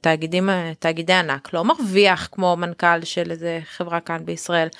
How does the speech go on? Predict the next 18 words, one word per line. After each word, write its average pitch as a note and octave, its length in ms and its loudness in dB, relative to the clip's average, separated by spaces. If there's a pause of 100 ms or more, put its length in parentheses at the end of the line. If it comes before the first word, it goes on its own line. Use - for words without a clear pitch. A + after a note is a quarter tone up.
(360)
ויכול F3 240 2
להיות G#3 140 2
שאותו G3 340 2
אדם A3+ 280 4
שהוא F3+ 140 -4
אומר, F#3 180 0
"אני F#3 160 -2
יודע F3+ 340 0
להיות E3+ 260 -4
מנכ"ל, F3+ 360 2
אני E3+ 180 -4
יודע E3 220 0
לקחת E3+ 280 -8
את - 60 -12
החברה E3+ 440 2
הזאת F3 260 -2
ולהפוך D#3+ 440 -4
אותה F3 280 0